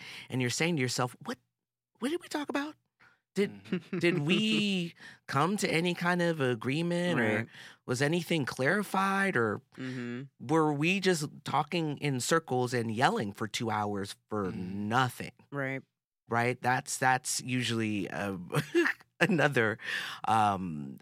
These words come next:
Speaker 1: eyebrow raise for me. And then the, the l-, the last one on my list, and this goes back to what Chris was saying about the red flags.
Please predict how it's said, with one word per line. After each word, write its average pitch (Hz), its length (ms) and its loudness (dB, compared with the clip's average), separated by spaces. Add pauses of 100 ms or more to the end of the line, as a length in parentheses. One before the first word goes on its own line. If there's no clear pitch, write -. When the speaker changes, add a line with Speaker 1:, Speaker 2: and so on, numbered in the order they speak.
Speaker 1:
eyebrow 107 420 2
raise 104 300 -2
for - 120 -8
me. 104 280 -4 (340)
And 151 220 2
then 165 380 2
the, 156 340 6
the 156 100 2
l-, 151 640 0
the 143 260 -2
last 190 320 0
one 131 120 0
on 113 100 0
my 107 140 0
list, 104 460 -4 (880)
and 139 160 2
this 160 140 2
goes 139 420 4
back 127 460 0
to 107 580 -2 (180)
what 107 220 -4
Chris - 280 -4
was 104 140 -6
saying 107 400 -4
about 95 400 -2
the 95 100 -10
red 101 240 -4
flags. 95 600 -4